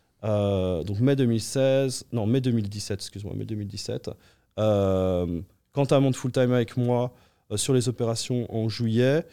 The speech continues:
Moi, je continue à vendre, on se dit, OK, le deal, c'était, on, dès qu'on lève entre deux cents et trois cents, tous les co-founders remontent full-time. Euh,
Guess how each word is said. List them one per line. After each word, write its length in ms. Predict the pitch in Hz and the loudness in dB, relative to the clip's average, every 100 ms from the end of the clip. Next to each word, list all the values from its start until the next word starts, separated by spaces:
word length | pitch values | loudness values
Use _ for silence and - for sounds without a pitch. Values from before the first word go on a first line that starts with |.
| - _ _ _ | -20 _ _ _
Moi, 80 | 107 | -10
je 80 | - | -4
continue 360 | 135 - 135 | -2 2 4
à 80 | 127 | 4
vendre, 340 | 110 131 151 131 | 4 2 4 2
on 60 | |
se 60 | 113 | 2
dit, 60 | |
OK, 160 | 120 113 135 143 156 151 - | 0 2 2 4 4 0 -8
le 140 | 110 117 | -8 -4
deal, 220 | 117 143 | -2 -2
c'était, 420 | - 131 131 135 - | 0 0 2 0 0
on, 480 | 120 117 110 107 107 _ _ _ _ _ _ | 0 2 2 0 -2 _ _ _ _ _ _
dès 240 | 107 147 | -2 0
qu'on 180 | 156 147 | 2 4
lève 280 | 139 143 123 | 6 4 2
entre 260 | 120 - | -2 -2
deux 120 | 123 131 | 0 0
cents 180 | 143 | 0
et 40 | 127 | -2
trois 200 | - 117 | -2 -4
cents, 420 | - 135 139 151 - _ _ | -2 -4 -2 -6 -10 _ _
tous 100 | 165 | -2
les 100 | 143 | -2
co-founders 520 | 135 131 131 123 123 | -2 -4 -2 -2 -2
remontent 240 | 120 117 - | -2 -4 -6
full-time. 520 | - - - 190 165 - _ _ _ - | -10 -8 -8 -8 -10 -14 _ _ _ -4
Euh, 800 | 107 104 101 98 98 98 95 | 0 2 2 2 2 2 0